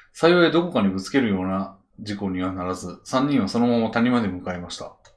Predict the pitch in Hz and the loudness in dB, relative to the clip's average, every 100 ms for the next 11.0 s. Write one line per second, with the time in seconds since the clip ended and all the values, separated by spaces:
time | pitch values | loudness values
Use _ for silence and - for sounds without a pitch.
0 | _ _ _ _ - - _ _ - 151 | _ _ _ _ -20 -20 _ _ -2 2
1 | 180 170 - 127 101 95 - - - - | 4 2 -2 -6 -4 -4 -4 -12 -4 0
2 | 170 165 160 - 139 185 180 175 160 156 | 2 2 0 -4 2 6 6 4 2 -4
3 | 151 156 147 139 135 123 - 120 107 101 | -4 -2 -2 -2 -2 -2 -2 -2 -2 -2
4 | 151 143 98 90 95 95 92 95 113 131 | 0 0 0 -2 -2 0 -2 0 0 0
5 | 123 101 85 87 73 - _ - - - | -2 -4 -8 -12 -16 -18 _ -20 -10 6
6 | 196 196 110 92 110 - - - - - | 6 6 4 4 4 2 -8 -16 -18 -8
7 | 92 85 - 110 143 180 170 170 170 120 | -8 -8 -10 -2 2 4 6 6 6 6
8 | 98 - 113 107 101 90 90 123 139 156 | 2 -2 -2 0 0 -2 0 -2 0 -2
9 | 143 - - 147 160 165 151 95 113 117 | -4 -6 -6 -2 2 2 4 4 2 0
10 | 95 - 87 95 95 98 101 92 87 | -4 -10 -10 -4 -2 0 0 -2 -8